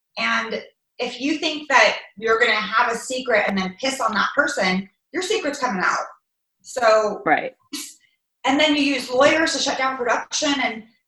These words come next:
Speaker 1: listen, I know a million people that will share everything. Like, isn't that, what's the name of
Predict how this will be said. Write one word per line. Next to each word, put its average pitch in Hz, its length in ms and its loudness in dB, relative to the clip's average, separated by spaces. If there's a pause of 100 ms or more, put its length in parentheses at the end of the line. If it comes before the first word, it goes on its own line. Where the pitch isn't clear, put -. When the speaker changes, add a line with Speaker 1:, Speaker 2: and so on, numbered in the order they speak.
(160)
Speaker 1:
listen, 339 280 -4
I 311 140 0
know 370 220 2
a 285 40 0
million 269 340 -2
people 262 340 -2
that 202 160 2
will 220 100 -4
share 240 520 -2
everything. 226 680 -4
Like, 214 140 -2 (160)
isn't 254 200 -6
that, 262 120 -2
what's 269 160 -2
the 302 60 -8
name 269 180 -2
of 247 100 0